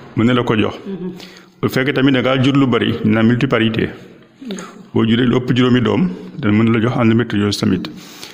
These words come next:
Speaker 1: Wala tamit, euh, euh, nga yéex a gis sa fóot, wax naa ko sànq tamit. Euh, wala nga jël planning, planning bu yàgg tamit. Ay ho-, hormone nag yooyu noonu daal, pilule yi daal.
Speaker 2: Mhm.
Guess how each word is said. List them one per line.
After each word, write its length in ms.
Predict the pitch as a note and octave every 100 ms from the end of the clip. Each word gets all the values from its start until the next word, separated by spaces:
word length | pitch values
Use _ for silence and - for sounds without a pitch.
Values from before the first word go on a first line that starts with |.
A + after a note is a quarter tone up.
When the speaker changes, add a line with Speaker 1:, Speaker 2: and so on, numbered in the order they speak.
| - _ -
Speaker 1:
Wala 340 | A2+ A#2+ A#2+
tamit, 340 | A#2 A#2+ B2 B2
euh, 680 | B2 A#2 A2+ A2+ A2+ A2+ -
euh, 280 | A2+ A2 A2 -
nga 100 | A#2
yéex 160 | A#2 C3+
a 80 | B2+
gis 100 | B2
sa 80 | B2
fóot, 160 | A#2+
wax 120 | G#2+ A2+
naa 120 | G#2+
ko 80 | G#2
sànq 280 | A2+ G2+
tamit. 260 | A2 B2+ D#3+ - - - - - - -
Euh, 160 | B2+
wala 140 | - A#2+
nga 60 | D3
jël 140 | D#3
planning, 480 | C#3+ B2+ B2 E3+ - - - -
planning 280 | A#2+ A#2+ B2+
bu 80 | B2
yàgg 220 | A#2+ A2+ A#2
tamit. 340 | A2 G#2 - - - - -
Ay 80 | A#2+
ho-, 200 | C3+ C3+
hormone 280 | B2 A#2 A2
nag 140 | A2+ A2+
yooyu 180 | G#2+
noonu 160 | G#2 B2
daal, 160 | A2 -
pilule 240 | C3 C#3
yi 60 | D#3+
daal. 160 | A2
Speaker 2:
Mhm. 400 | F3+ - F#3+ F3